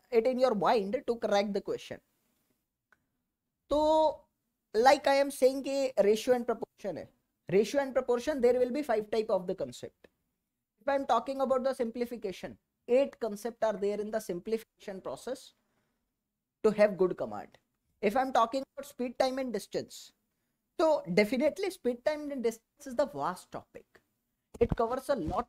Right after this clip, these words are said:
of context, like, uh, relative speed भी इसी में आएगा, boat and stream भी इसी में आएगा, और ट्रेन कॉन्सेप्ट भी इसी में आएगा, उसके बाद, uh, एवरेज स्पीड भी इसी में आएगा,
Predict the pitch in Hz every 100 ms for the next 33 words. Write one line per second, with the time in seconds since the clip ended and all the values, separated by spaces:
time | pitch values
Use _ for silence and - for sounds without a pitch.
0 | - 262 - 160 139 127 - 185 202 -
1 | 220 214 - - _ - 170 202 208 233
2 | - - 208 190 220 - 208 208 202 196
3 | 190 _ _ - 131 170 190 233 226 -
4 | 196 202 208 202 196 196 202 190 190 190
5 | _ _ _ _ - 165 165 - 202 226
6 | 220 202 - 214 - 196 202 196 202 202
7 | 190 190 196 202 _ _ _ _ _ -
8 | 190 233 220 220 220 226 220 214 - -
9 | 185 190 - 220 208 - 220 202 220 233
10 | - - 208 214 196 190 202